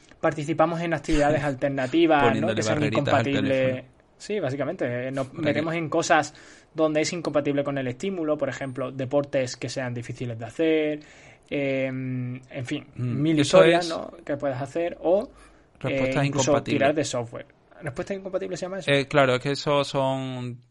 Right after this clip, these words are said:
Speaker 2: diferen-, son dos estrategias, entonces, diferentes. El control
Speaker 1: Ah, bueno,
Speaker 2: estimular
Speaker 1: pues lo meten por ahí.
Speaker 2: Pues sí, el con-, claro, no, el, del tema de las respuestas incompatibles puede generar control estimular, en realidad. O sea que sí, sí, sí,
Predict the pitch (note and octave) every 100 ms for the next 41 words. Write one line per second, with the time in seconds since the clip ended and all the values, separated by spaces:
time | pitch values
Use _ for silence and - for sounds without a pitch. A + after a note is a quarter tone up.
0 | _ - B2+ A#2+ B2 A#2 - - - C#3+
1 | C#3 C#3+ C3+ C3 - A#2+ B2 A#2+ B2 B2
2 | - B2+ B2 B2+ A#2 B2 B2 C3 C#3+ G#3
3 | F3+ F3 D3 C#3+ D#3 A#2 A#2 A2+ A2+ A2+
4 | A2 A2+ A#2 A#2 A#2+ A#2 A#2 _ _ _
5 | C#3 B2 B2+ B2+ A2+ C3+ C#3 C3 C3+ B2+
6 | - D3 D#3+ C#3+ D#3+ D3+ A#2+ A#2 A#2+ A#2
7 | B2 C3+ D3+ D3+ D3+ D3 - C#3 C#3 C3
8 | C3 C#3 C#3+ D3+ D#3 - - - _ _
9 | - A#2+ C3+ D3 A#2 B2 A2+ A#2 A#2+ A2+
10 | A2 G#2+ - G#2+ B2 C3 A#2 G#2+ - G2+
11 | A#2+ C3 G#2 G#2 G#2 C3+ B2+ C3 B2+